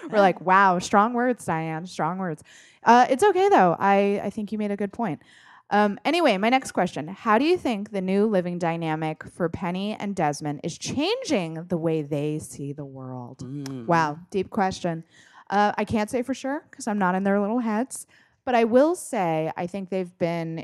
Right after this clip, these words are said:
Speaker 1: enjoying the space a lot 'cause they actually have a lot more room to run around and play. And they especially like chasing each, an-, uh, each other up and down the stairs, which
Speaker 2: Yeah.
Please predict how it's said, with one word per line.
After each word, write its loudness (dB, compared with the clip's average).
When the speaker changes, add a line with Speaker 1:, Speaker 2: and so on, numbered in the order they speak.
Speaker 1:
enjoying -2
the -4
space -6
a -4
lot -4
'cause -6
they 2
actually -2
have 0
a -2
lot 0
more -4
room -6
to -8
run -2
around 2
and -6
play. -2
And -4
they 0
especially -2
like 2
chasing -2
each, -6
an-, -6
uh, -4
each -2
other 0
up -8
and -8
down -2
the -6
stairs, -4
which 0
Speaker 2:
Yeah. 6